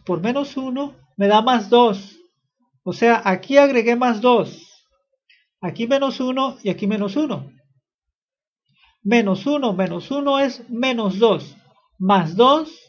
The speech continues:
cero. Quiere decir que en total, en el denominador, agregué cero. Entonces, no hay que compensar con nada.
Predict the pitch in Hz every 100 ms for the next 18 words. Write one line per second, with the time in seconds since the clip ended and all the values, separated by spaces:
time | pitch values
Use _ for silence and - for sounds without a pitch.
0 | _ _ _ _ _ - 285 269 156 -
1 | _ _ _ _ _ - 277 311 311 -
2 | 285 285 - 254 233 202 202 190 190 262
3 | 269 214 190 185 175 220 269 277 277 269
4 | 254 254 - 233 202 202 240 240 - 254
5 | 247 160 - _ _ _ _ _ _ _
6 | _ _ _ _ _ 202 196 277 262 190
7 | - - 196 226 240 247 247 269 294 285
8 | 254 196 226 226 226 240 233 262 262 185
9 | 135